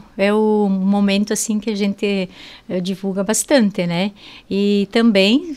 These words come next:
pessoas que desejam se, eh, conhecer mais o nosso trabalho, a gente convida, a gente tem todo domingo à noite, a gente se encontra, né? Numa sala il-, anexa ali ao salão paroquial. Então,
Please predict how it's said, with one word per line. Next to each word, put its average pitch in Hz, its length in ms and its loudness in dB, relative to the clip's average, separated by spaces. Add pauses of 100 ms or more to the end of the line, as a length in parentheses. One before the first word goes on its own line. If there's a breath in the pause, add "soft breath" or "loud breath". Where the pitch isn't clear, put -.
pessoas 208 380 -2
que 226 180 0
desejam 196 800 2
se, - 180 -10
eh, 180 180 -2
conhecer 214 500 0
mais 202 340 2
o 208 60 2
nosso 185 260 -4
trabalho, 208 460 0
a - 20 2
gente 226 260 -4
convida, 196 540 -2
a 214 40 0
gente 208 260 -2
tem 208 280 -2 (140)
todo 240 300 2
domingo 214 320 2
à 202 60 0
noite, 190 300 -2
a 196 40 -2
gente 185 320 -4
se - 160 -6
encontra, 190 640 0
né? 190 240 0 (480 loud breath)
Numa 196 180 0
sala 185 400 2
il-, 185 180 -4
anexa 180 460 -4
ali 180 160 -2
ao 185 140 -2
salão 180 340 -4
paroquial. 180 640 -4 (760 loud breath)
Então, 226 500 0